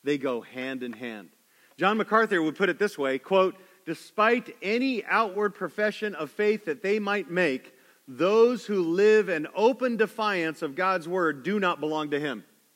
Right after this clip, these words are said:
You get it? "Despite any outward profession of faith they might make, those who live in open defiance of God's word do not belong to him," end quote.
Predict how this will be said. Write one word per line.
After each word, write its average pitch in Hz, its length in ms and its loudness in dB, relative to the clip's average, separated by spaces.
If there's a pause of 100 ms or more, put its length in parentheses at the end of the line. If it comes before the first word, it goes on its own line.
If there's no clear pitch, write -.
You 127 100 -12
get 185 120 0
it? 254 200 2 (1500)
"Despite 185 520 -2
any 277 340 2
outward 254 340 4
profession 220 500 -2
of 196 100 -4
faith 190 300 0
they 185 140 -2
might 190 200 -4
make, 170 380 -2
those 208 400 2
who 233 100 -6
live 202 220 0
in 170 200 -2
open 262 400 2
defiance 220 560 -4
of 185 120 -8
God's 196 280 -2
word 165 260 -2
do 175 100 -2
not 175 180 -2
belong 156 240 -4
to 151 60 -4
him," 151 180 -4
end 139 140 -4
quote. 127 240 -4